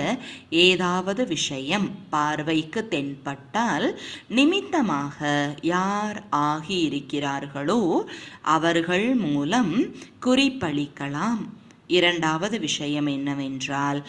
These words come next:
சிலர் உங்களுடைய நம்பிக்கையை அசைப்பதற்கான விஷயங்களை கூறுவார்கள்.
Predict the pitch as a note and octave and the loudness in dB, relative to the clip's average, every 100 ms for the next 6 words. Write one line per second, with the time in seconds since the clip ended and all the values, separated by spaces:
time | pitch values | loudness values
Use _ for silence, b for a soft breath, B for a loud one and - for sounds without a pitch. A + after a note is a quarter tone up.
0 | B B - D#4 E4+ G#4 C#4+ F3 D#3 D3 | B B 0 6 6 6 2 2 2 2
1 | C#3 C#3 C#3+ C#3 D#3 A#3+ - E3 C#3 C3+ | 0 0 0 -2 0 -2 -2 -4 -4 -2
2 | C#3 C3+ C3+ F3+ - B3+ C4 G3+ D3+ D3 | -4 -2 -2 0 0 -2 -2 -4 -4 -6
3 | - C#3+ C#3+ F3+ A3 F3+ F3 D#3+ D3+ C#3 | -2 0 0 -2 -2 -2 0 -2 -2 -4
4 | C3+ F#3+ - E3 D3+ D3 C#3 C3+ C3+ E3+ | -2 -2 0 0 2 0 -2 -6 -4 2
5 | F#3+ | 2